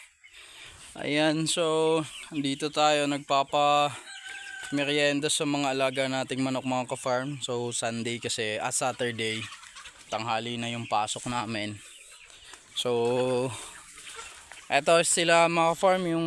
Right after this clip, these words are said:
mga manok namin. Kumakain sila ng dahon ng papaya, no? So yan yung mga lalaki na tanim namin na papaya. Ah, ginagamit namin yan para sa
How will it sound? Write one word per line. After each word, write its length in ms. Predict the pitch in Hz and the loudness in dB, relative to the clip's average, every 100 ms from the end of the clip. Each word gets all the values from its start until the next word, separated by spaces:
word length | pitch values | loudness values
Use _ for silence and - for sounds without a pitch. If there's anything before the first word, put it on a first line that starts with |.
| 165 | 0
mga 240 | 156 156 | 0 0
manok 240 | 156 151 - | -2 -4 -4
namin. 400 | 185 170 147 156 - - - - | -2 -2 -4 -6 -14 -18 -18 -14
Kumakain 640 | 120 123 135 127 123 127 | -10 -6 -4 -4 -4 -8
sila 240 | 139 127 | -8 -8
ng 480 | 123 123 120 123 123 - - - - - _ _ _ _ - - - | -8 -8 -10 -12 -14 -16 -20 -20 -20 -20 _ _ _ _ -20 -20 -10
dahon 320 | 110 107 123 | -6 -6 -8
ng 240 | 120 120 120 | -12 -12 -8
papaya, 560 | 123 123 123 117 110 | -6 -4 -4 -4 -8
no? 80 | 104 117 _ - - _ - - - - - | -10 -18 _ -20 -20 _ -20 -20 -20 -20 -18
So 240 | 117 117 | -12 -10
yan 160 | 127 131 | -8 -8
yung 160 | 135 | -6
mga 160 | 139 139 139 | -6 -4 -4
lalaki 400 | 135 135 - 143 | -2 -2 -4 -6
na 320 | 135 135 127 | -4 -6 -6
tanim 240 | 135 131 | -8 -6
namin 400 | 135 135 131 135 | -6 -6 -6 -6
na 80 | 135 | -8
papaya. 720 | - 131 139 131 131 113 110 120 - - - - - - - - - - - | -10 -8 -4 -2 -2 -4 -6 -8 -16 -20 -20 -20 -20 -18 -18 -20 -20 -20 -14
Ah, 240 | 113 117 | -10 -8
ginagamit 720 | 110 117 120 113 123 120 120 - | -10 -12 -12 -6 -6 -6 -8 -6
namin 400 | 123 120 127 127 | -6 -6 -6 -8
yan 100 | 123 | -8
para 240 | 113 117 113 | -4 -4 -4
sa 480 | - 135 117 117 | -8 -4 -2 -2